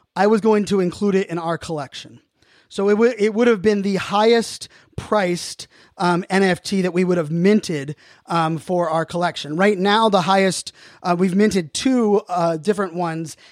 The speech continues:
at point nine Ethereum, um, right, right, so it's, uh, you know, a little over two thousand dollars. But, you know, the average, you know, is much more skewed, uh, towards, like, point one five,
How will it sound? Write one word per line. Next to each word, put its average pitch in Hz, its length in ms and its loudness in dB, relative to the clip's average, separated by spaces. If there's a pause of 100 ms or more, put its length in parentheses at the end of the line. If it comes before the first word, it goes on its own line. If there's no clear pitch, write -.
(120)
at 180 240 -4
point 208 340 0
nine 185 640 2
Ethereum, 233 600 0 (340)
um, 175 380 0
right, 180 340 0
right, 185 140 -4
so 190 160 2
it's, 165 120 -2
uh, 190 160 2
you 185 120 0
know, 165 120 -4
a 170 40 -2
little 190 220 4
over 180 200 2
two 190 220 -8
thousand 170 380 -4
dollars. 185 460 0 (280)
But, 190 340 0
you 202 100 -4
know, 185 120 0
the 196 240 0
average, 208 600 2
you 190 120 -8
know, 190 140 -2
is 170 160 -4
much 190 240 0
more 190 180 0
skewed, 196 560 0 (300)
uh, 165 180 2
towards, 190 240 0
like, 175 160 -2
point 202 240 0
one 175 240 0
five, 170 560 2